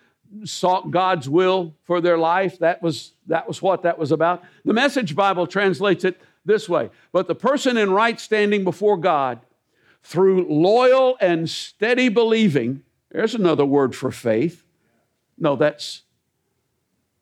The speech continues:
four words. "Is fully alive," really alive. That, that's when life really happens in our life.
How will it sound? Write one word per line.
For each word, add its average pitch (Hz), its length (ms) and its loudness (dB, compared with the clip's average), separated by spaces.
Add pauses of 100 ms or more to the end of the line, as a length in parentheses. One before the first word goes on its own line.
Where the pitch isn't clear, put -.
(200)
four 180 200 2
words. 120 420 -6 (1400)
"Is - 320 -2 (140)
fully 214 440 0
alive," 147 800 -4 (920)
really 185 600 2 (520)
alive. 131 680 -2 (400)
That, 185 240 -2
that's 185 280 -2
when 185 180 4
life 175 400 2 (340)
really 185 340 2
happens 147 480 -4
in 127 100 -2
our 113 100 -4
life. 92 300 -8